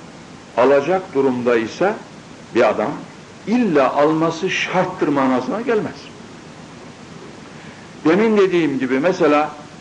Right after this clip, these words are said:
nisap noktasına da gelmiş olabilir birisi. Zekat verecek duruma gelmedi ama alamayacak noktaya geldi. Şimdi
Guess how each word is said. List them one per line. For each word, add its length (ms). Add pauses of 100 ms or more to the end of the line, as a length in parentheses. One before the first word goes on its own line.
(340)
nisap 440
noktasına 680
da 100
gelmiş 600
olabilir 580
birisi. 460 (1300)
Zekat 400 (600)
verecek 540
duruma 320
gelmedi 600
ama 340 (520)
alamayacak 840
noktaya 400
geldi. 500 (400)
Şimdi 460